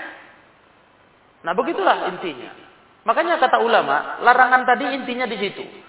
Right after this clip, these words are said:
Jadi kalau tak ada kena yang seperti itu, nggak salah. Sebagaimana ada salah paham dalam bahasan hadis ini. Dulu pernah saya dapati adanya pembahasan tulisan yang tidak tepat secara fikih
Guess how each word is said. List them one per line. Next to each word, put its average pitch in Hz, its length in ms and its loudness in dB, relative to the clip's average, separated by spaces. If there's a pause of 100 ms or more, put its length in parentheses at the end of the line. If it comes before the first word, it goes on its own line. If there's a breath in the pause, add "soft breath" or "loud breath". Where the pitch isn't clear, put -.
(240)
Jadi 247 240 0
kalau 285 160 4
tak 302 320 4
ada 277 160 2
kena 247 220 4 (340)
yang 220 160 -2
seperti 226 480 -6
itu, 139 160 -10 (160)
nggak 185 200 0 (120)
salah. 226 380 -4 (500)
Sebagaimana 170 480 0
ada 170 160 -2
salah 165 300 0
paham 135 500 0
dalam 135 240 -2
bahasan 135 320 -6
hadis 127 320 -10
ini. - 240 -16 (240)
Dulu 175 240 -6
pernah 196 240 -2
saya 185 240 0
dapati 185 320 -4 (960)
adanya 165 400 -2
pembahasan 156 720 0
tulisan 165 560 -4
yang 156 240 -6 (960)
tidak 165 300 -6
tepat 190 500 0
secara 165 460 -2
fikih 175 320 -8